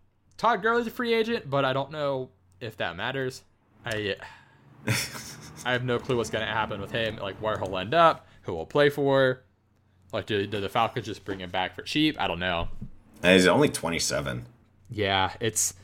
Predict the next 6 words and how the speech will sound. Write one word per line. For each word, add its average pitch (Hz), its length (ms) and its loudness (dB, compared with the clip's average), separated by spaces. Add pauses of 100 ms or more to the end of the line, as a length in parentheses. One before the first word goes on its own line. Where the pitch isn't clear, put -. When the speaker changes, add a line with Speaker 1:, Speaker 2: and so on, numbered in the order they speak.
Speaker 1:
his 196 180 6
career's 123 320 10
been 98 160 2
weird. 98 300 4 (880)
Speaker 2:
Weird. 330 260 -4 (800)
Um, 85 500 4